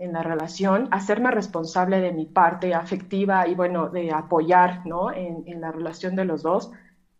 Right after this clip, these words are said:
Y, bueno, se terminó, ha pasado justamente, eh, un poco más de un año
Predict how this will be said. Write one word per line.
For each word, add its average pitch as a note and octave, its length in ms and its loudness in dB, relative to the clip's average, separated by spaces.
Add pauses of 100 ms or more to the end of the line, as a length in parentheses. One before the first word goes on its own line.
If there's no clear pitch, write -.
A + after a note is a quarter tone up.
(120)
Y, F#3+ 320 2
bueno, G#3 280 6
se F#3 140 -6
terminó, F#3 640 4
ha G3 180 4
pasado G3 400 4
justamente, F3+ 960 -2
eh, E3 60 -6
un F#3 100 -10
poco A3 220 4
más F#3+ 180 2
de F#3+ 80 -2
un F3 80 -4
año F#3 420 0